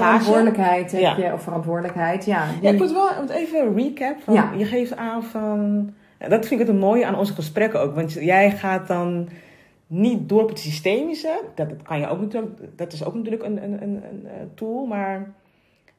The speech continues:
Speaker 2: eh, je gaat het weer Jungiaans of, hè, ik weet niet hoe je het moet noemen. Jij gaat
Speaker 1: Ja,
Speaker 2: meer vanuit de
Speaker 1: energetisch.
Speaker 2: Ja.
Speaker 1: Ik, ik probeer het zo energetisch mogelijk te bekijken vanuit het archetypische, dus vanuit
Speaker 2: Mhm.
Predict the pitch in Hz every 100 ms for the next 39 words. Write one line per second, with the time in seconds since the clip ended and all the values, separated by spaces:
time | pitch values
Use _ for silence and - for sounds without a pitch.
0 | _ _ _ _ - 180 180 175 175 175
1 | 233 220 208 214 208 - 156 208 190 190
2 | 202 208 214 190 - 214 233 208 196 196
3 | 190 180 233 233 202 202 214 247 - -
4 | 302 240 285 294 277 214 170 - 302 233
5 | 233 254 269 262 302 302 - 269 233 262
6 | 262 233 - 294 320 285 220 214 247 277
7 | 277 269 262 214 202 - 226 254 285 302
8 | 311 277 - 233 233 240 226 220 214 220
9 | 220 202 254 240 262 - 269 254 220 233
10 | 226 214 208 180